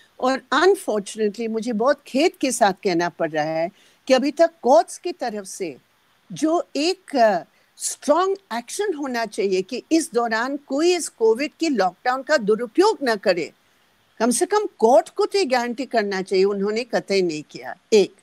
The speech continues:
दूसरी पहलू ये है कि वो अभी एक नई कहानी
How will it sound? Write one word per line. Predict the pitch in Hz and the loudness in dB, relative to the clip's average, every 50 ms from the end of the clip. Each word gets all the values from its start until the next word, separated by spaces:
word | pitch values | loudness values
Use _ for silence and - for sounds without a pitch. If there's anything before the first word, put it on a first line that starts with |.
| _ _ _ _ _ _ _ _ - | _ _ _ _ _ _ _ _ -2
दूसरी | 156 254 330 370 359 - 403 440 | 4 4 4 4 4 2 0 -2
पहलू | 415 - - 254 220 220 220 220 226 | -2 0 -2 0 0 0 0 0 0
ये | 226 202 185 180 170 | 0 2 2 2 2
है | 156 143 147 131 135 151 - _ _ _ - - - _ _ | 2 -2 -6 -8 -8 -8 -12 _ _ _ -20 -20 -20 _ _
कि | - 359 392 415 | 4 4 6 6
वो | 269 185 220 285 330 359 | 4 2 2 4 4 4
अभी | 381 - - - 233 214 202 247 330 349 - - _ | 2 2 2 2 2 2 4 2 0 0 0 -2 _
एक | 269 285 302 - - | -2 -2 -2 -4 -4
नई | 233 208 214 247 302 330 | 0 2 2 2 2 0
कहानी | 320 - 262 214 208 - 202 208 233 262 311 330 370 381 | -2 0 0 0 0 0 -2 0 0 2 2 0 0 -2